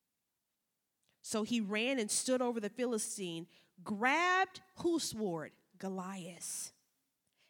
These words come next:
and drew it out of this sheath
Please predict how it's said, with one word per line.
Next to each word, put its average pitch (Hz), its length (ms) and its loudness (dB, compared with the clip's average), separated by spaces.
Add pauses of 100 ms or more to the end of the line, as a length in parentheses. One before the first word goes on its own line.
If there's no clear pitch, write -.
(140)
and 247 180 8
drew 269 440 -2
it 330 100 -2 (160)
out 277 400 0
of 190 220 0
this 254 180 2
sheath 208 480 0